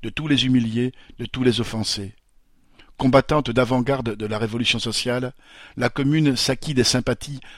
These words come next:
partout où le prolétariat souffre et lutte. Le tableau de sa vie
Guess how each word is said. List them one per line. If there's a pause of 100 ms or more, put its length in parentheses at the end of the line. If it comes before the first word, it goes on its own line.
(140)
partout
où
le
prolétariat
souffre (100)
et
lutte. (640)
Le
tableau
de
sa
vie